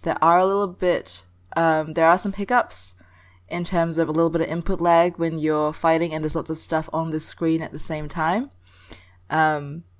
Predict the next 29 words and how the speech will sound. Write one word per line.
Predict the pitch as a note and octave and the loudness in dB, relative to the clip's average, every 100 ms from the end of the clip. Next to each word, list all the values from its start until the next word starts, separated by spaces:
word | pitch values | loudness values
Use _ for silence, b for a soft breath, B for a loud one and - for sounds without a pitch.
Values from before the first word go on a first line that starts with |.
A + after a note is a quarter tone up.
| - | -6
and | - F3 | -2 2
my | E3+ | 4
one | D#3+ E3+ | 6 6
gripe | E3+ D#3+ | 6 6
is | - | 4
that | D3+ | -2
the | D#3 | -4
controls | E3 D3+ D#3+ D3+ D#3+ | -4 -2 0 2 2
really | C#3+ D3 | 0 -2
do | C#3+ C#3 | -4 -4
not | C#3 C#3+ | -6 -6
feel | - D3+ C3+ | -4 -4 -2
very | C#3 B2+ | -2 -4
intuitive. | C#3 - E3 A#3 F4 - - b b b b | -6 -2 0 0 -2 -6 -20 b b b b
So | - F3+ E3 D#3+ | -6 0 2 2
for | - F#3+ | 0 0
some | G#3+ G3+ | 0 -2
context, | F#3 E3 B2+ F#2+ - - | -2 -2 -2 -4 -6 -6
you | E3 | -2
have | D#3 D3 | 0 0
a | D3+ | -2
button | - E3+ F3 E3+ | 0 2 2 2
that | D3+ | 2
you | D#3+ | 2
have | D3+ | 0
to | C#3+ | -8
press | - - E3 D3 - - | -6 2 4 4 0 -4
to | D#3+ | -8
fly, | - E3+ D3+ - - F#3+ | -4 4 4 4 0 -4